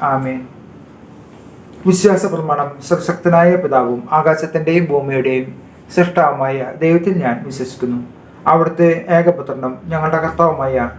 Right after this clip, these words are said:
ഈശോമിശിഹായിലും ഞാൻ വിശ്വസിക്കുന്നു. ഈ പുത്രൻ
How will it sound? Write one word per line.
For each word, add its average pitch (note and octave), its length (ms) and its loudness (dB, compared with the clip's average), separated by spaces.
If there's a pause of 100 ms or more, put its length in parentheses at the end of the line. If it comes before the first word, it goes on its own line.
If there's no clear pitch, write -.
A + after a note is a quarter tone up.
(120)
ഈശോമിശിഹായിലും F3+ 680 4 (100)
ഞാൻ B2+ 140 -4 (160)
വിശ്വസിക്കുന്നു. C3+ 560 -8 (680)
ഈ - 20 4 (120)
പുത്രൻ D3+ 340 2